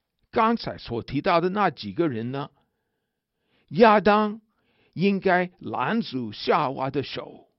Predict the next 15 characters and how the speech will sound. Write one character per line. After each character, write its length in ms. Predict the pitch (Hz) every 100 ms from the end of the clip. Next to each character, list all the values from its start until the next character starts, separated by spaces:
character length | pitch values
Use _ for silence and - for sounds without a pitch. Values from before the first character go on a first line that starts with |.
| _ _ _ _ -
不 200 | 107 147
让 160 | 196 180
她 180 | 185 170
吃 260 | - 233
禁 280 | 208 254 208
果， 400 | - 104 113 120 -
违 220 | 107 104
背 200 | 170 131
神。 460 | - 104 127 156 - _ _ _ _ _ _ _ _ _ _ _ _ - -
约 240 | 277 190
伯 220 | 139 185
的 120 | 208
妻 260 | 202 - 254
子 200 | 170 208
呢？ 300 | 226 226